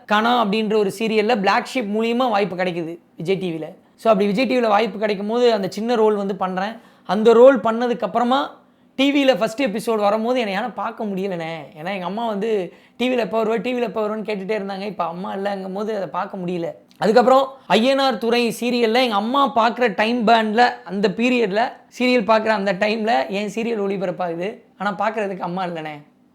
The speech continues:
So, கனால சங்கீதா அப்படின்ற ஒரு பர்சனை வந்து மீட் பண்றேன். அவங்களோட நட்பு ஏற்படுது. அதுக்கப்புறம் அவங்களோட திருமணம் பண்றேன்.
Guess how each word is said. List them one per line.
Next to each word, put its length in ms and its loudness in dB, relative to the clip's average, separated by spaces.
So, 280 4
கனால 380 2
சங்கீதா 460 4
அப்படின்ற 260 -2
ஒரு 200 2
பர்சனை 360 0
வந்து 160 -2
மீட் 260 -4
பண்றேன். 480 -6
அவங்களோட 480 0
நட்பு 360 -2
ஏற்படுது. 580 0
அதுக்கப்புறம் 520 -2
அவங்களோட 300 -4
திருமணம் 340 -2
பண்றேன். 380 -10